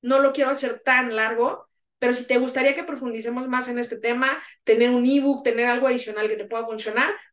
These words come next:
déjame en los comentarios. No olvides darle like a la campanita también si estás en YouTube, para que te pueda seguir llegando todos los videos que estoy subiendo.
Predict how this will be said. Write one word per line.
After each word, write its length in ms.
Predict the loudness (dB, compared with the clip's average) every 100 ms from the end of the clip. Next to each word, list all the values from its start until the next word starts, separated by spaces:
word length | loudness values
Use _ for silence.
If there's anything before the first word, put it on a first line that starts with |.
| _
déjame 320 | 0 2 2
en 80 | 2
los 100 | 0
comentarios. 680 | -2 0 0 0 -2 -6 -4
No 140 | -2
olvides 240 | 0 0
darle 360 | 2 4 4 4
like 220 | 0 0 0
a 40 |
la 100 | -2
campanita 420 | -4 -8 -8 -8
también 240 | -6 -4 -4
si 80 |
estás 220 | -4 -4 -4
en 100 | -4
YouTube, 360 | -2 0 -2 -6 -20 _
para 160 | -2
que 80 | 0
te 80 | 0
pueda 180 | 2 2
seguir 200 | 4 4
llegando 560 | 2 2 2 2 0 2
todos 140 | 4
los 120 | 4
videos 220 | 2 0
que 60 | -2
estoy 160 | -8 -12
subiendo. 260 | -14 -16